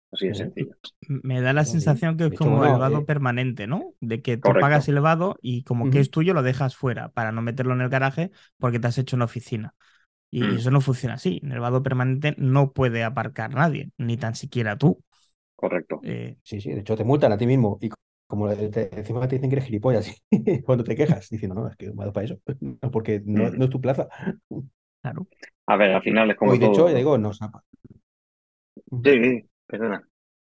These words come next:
Speaker 2: No, iba a contar lo de, hoy hemos estado, Santi y yo, en un Carrefour aquí de Finestrat, ¿era, no? Carre-, eh, Santi?
Speaker 1: Finestrat, sí. Mm.
Speaker 2: Sí. Donde,
Speaker 1: Sí, sí.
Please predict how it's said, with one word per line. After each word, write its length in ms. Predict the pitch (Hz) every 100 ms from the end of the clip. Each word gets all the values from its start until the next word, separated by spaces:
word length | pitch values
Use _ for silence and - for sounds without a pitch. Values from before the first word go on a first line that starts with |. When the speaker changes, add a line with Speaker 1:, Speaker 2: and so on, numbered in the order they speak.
| _ _
Speaker 2:
No, 220 | 127 160
iba 120 | 156 135
a 40 |
contar 580 | 139 131 127 143 135 131
lo 120 | 120
de, 120 | 104
hoy 180 | 98 113
hemos 180 | 123 131
estado, 480 | 131 117 113 107 104
Santi 180 | 110 113
y 20 |
yo, 40 |
en 40 | 117
un 40 |
Carrefour 400 | 113 107 101 120
aquí 180 | 104 110
de 460 | 110 107 104 104 104 - _ _ _ _ _ _ - _
Finestrat, 420 | 104 95 147 135
¿era, 160 | 156 156
no? 140 | 175
Carre-, 420 | - 113 - 131
eh, 40 | -
Santi? 320 | - - -
Speaker 1:
Finestrat, 180 | 101 - 104
sí. 80 | 92 - _ _ _
Mm. 160 | 107 95 - - _ _ _ _ -
Speaker 2:
Sí. 180 | 135 - _ _ _ _ _
Donde, 380 | - 143 165 190
Speaker 1:
Sí, 80 | 123
sí. 200 | 123